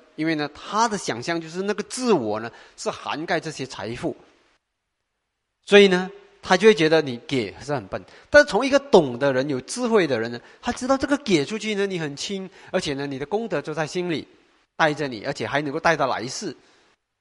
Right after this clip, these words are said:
懂的人是不会觉得笨的，给是快乐的，对不对？但是呢，不懂的人呢，给这些财物、身外物是苦的，一样。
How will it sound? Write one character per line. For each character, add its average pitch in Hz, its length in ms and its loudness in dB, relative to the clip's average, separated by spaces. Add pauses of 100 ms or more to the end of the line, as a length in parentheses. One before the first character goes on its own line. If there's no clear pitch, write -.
(440)
懂 139 240 0
的 147 120 2
人 143 120 0
是 180 120 -6
不 - 120 -6
会 165 80 2
觉 123 160 -8
得 113 120 -10
笨 117 240 -6
的， 92 120 -18 (400)
给 131 220 0
是 135 140 -10
快 147 240 2
乐 113 100 -2
的， - 240 -10
对 170 100 -2
不 175 60 -2
对？ 247 160 0 (880)
但 262 160 6
是 247 80 4
呢， 240 80 8
不 - 140 2
懂 202 260 10
的 220 100 12
人 208 140 12
呢， 233 140 10 (340)
给 156 420 6 (360)
这 262 120 2
些 214 120 0
财 160 280 0
物、 226 160 2
身 226 280 4
外 226 120 4
物 240 220 -4 (160)
是 - 220 -6
苦 170 240 -2
的， 180 120 2 (1700)
一 135 140 -8
样。 160 180 4